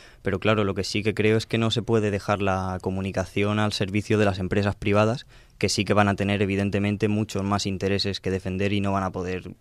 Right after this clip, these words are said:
contribuir a generar una opinión pública sana en la que haya un debate s-, quitando intereses personales y empresariales de por medio. Entonces, claro, yo creo que sí. Además, llegaría, lo llevaría más lejos. Incluso aunque fuera deficitaria,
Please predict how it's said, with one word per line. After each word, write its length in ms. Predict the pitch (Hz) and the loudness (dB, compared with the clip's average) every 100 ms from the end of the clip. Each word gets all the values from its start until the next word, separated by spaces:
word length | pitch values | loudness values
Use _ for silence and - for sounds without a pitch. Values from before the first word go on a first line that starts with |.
| _ - | _ -10
contribuir 480 | 95 95 98 98 98 | -8 -4 -2 2 0
a 40 | |
generar 340 | - 101 101 | 0 0 2
una 120 | 104 104 | 2 0
opinión 320 | 98 98 98 | -2 -4 -2
pública 460 | 104 101 101 101 | -2 0 0 -2
sana 320 | 92 101 101 95 | -4 -2 -2 -2
en 80 | |
la 80 | 92 | -4
que 140 | 90 92 | -4 -2
haya 200 | 92 95 | -2 -2
un 140 | 98 | -2
debate 460 | 95 95 104 110 110 - - - - _ | 0 2 4 2 0 -10 -20 -20 -20 _
s-, 160 | - - - | -12 -12 -10
quitando 420 | 98 101 104 107 | -2 2 6 6
intereses 500 | 110 101 104 104 107 | 6 4 4 4 0
personales 580 | - 104 - 104 110 113 | 0 -2 -2 0 2 2
y 40 | |
empresariales 720 | 110 107 98 95 101 104 107 | 0 0 -4 -2 -2 0 0
de 80 | 110 | -2
por 160 | 107 98 | -2 -2
medio. 340 | 95 110 - _ - - - - - | -4 -4 -6 _ -20 -20 -20 -20 -14
Entonces, 240 | - 95 | -6 -6
claro, 240 | - 101 95 | -2 0 0
yo 140 | 92 | -2
creo 160 | 98 101 | -2 -2
que 140 | 104 | -2
sí. 160 | - 101 | -4 0
Además, 440 | 104 98 104 98 - | 2 4 2 0 -4
llegaría, 520 | 98 101 98 104 - - | -2 0 2 2 -2 -6
lo 140 | 101 101 | -4 2
llevaría 300 | 98 107 117 | 2 4 2
más 140 | 107 | 2
lejos. 280 | 107 104 95 | 0 -4 -6
Incluso 360 | 110 101 107 104 | -6 -2 -2 -2
aunque 220 | 98 101 | -2 -2
fuera 320 | - 110 123 | 2 6 6
deficitaria, 840 | 120 - 101 - 95 101 117 151 | 6 2 -2 -2 2 2 2 -2